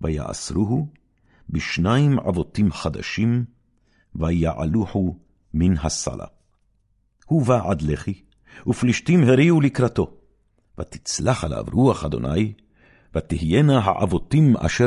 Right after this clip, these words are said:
על זרועותיו, כפשתים אשר בערו באש, וימסו אסוריו מעל ידיו. וימצא לחי חמור טריה,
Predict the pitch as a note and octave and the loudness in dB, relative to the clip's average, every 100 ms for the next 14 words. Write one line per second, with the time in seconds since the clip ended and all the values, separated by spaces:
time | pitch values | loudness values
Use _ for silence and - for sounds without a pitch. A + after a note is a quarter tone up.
0 | A#2 G2 F#2 F2+ B1+ A1 F#2 C3 F3+ F#3+ | 4 2 2 2 0 -2 0 0 0 -2
1 | - _ _ _ _ - - - - - | -6 _ _ _ _ -6 -4 -6 -6 -4
2 | - B2 A2 G#2+ - _ _ - F2+ G2 | 2 4 4 0 -8 _ _ -4 0 2
3 | F#2 D#2+ E2 D#2+ A2 A#2+ - E2+ E2+ - | 2 2 2 2 4 4 2 2 0 -6
4 | - - _ _ _ - E2+ E2+ A1+ G1+ | -12 -18 _ _ _ -8 -2 -2 -2 -4
5 | - A2+ - A#2+ A#2 - G2 - - C#2 | -4 -4 -2 0 -2 0 -2 -2 -2 0
6 | E2+ C#2 C#2+ - _ - F2 A#1 D2+ C#2 | 0 -2 -6 -10 _ -2 0 0 -2 -2
7 | C#2+ G#1+ G1+ - - _ _ _ _ _ | -4 -6 -8 -14 -20 _ _ _ _ _
8 | _ - A2 B2 A#2+ D3+ A2 - A#2 - | _ -6 0 2 4 4 4 2 0 0
9 | C#2+ G#2 G#2 F2+ C2 G1+ | 2 2 2 0 0 -2